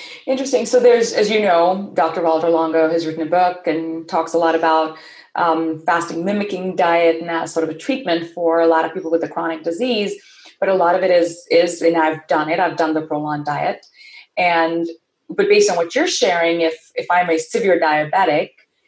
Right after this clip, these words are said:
and I do the Prolon type of fast, I'm not saying that fast, I'm saying if I do an intermittent type fast where I'm restricting myself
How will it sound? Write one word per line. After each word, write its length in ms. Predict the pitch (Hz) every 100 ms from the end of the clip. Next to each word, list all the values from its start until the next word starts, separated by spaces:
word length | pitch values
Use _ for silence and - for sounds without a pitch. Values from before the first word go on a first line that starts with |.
| _ _
and 200 | 185 185
I 160 | 175 165 156
do 220 | 202 294
the 80 | 285
Prolon 440 | - 185 165 160 156
type 320 | - 240 240
of 140 | 175 -
fast, 320 | 156 160 -
I'm 80 | 156
not 160 | 151
saying 160 | 156 156
that 240 | 156 - -
fast, 240 | - -
I'm 60 | 175
saying 140 | 165
if 60 | 160
I 120 | 160
do 240 | 147 220 240
an 80 |
intermittent 460 | - 170 165 160 151
type 200 | 147 143
fast 380 | 160 151 156 -
where 100 | 156
I'm 80 | 151
restricting 480 | 151 - - - 160
myself 500 | 156 - 160 156